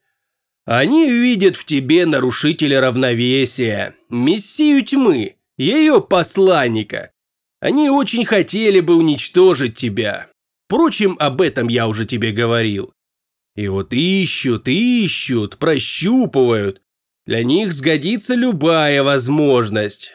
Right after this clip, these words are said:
Молю тебя, мой ученик". Голос Темного стал совсем тихим и глухим. В нем прорезалась явственная боль. Не соверши ошибки! Не пытайся сейчас противостоять им в открытую.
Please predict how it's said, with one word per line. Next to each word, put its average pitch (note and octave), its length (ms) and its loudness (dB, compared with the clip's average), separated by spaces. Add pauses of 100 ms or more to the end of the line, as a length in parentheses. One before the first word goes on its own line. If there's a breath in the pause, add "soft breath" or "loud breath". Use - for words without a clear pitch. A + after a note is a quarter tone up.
Молю B2 680 0
тебя, D#3 440 0
мой C3+ 280 2
ученик". D3 640 -2 (440)
Голос D3 540 0
Темного F#3+ 460 0
стал F3 260 -2
совсем F3 560 -2
тихим F#3 460 -4
и D3+ 160 -6
глухим. C3+ 680 -4 (580)
В A2+ 180 -6
нем F3+ 320 0
прорезалась E3+ 680 0
явственная D3+ 800 -2
боль. C3 400 -2 (320)
Не D3 340 0
соверши F3 840 0
ошибки! C3 800 -4 (360)
Не B2+ 220 0
пытайся F3+ 640 0
сейчас G3 560 0
противостоять D#3 880 2
им B2 140 0
в A#2+ 60 0
открытую. C3+ 800 0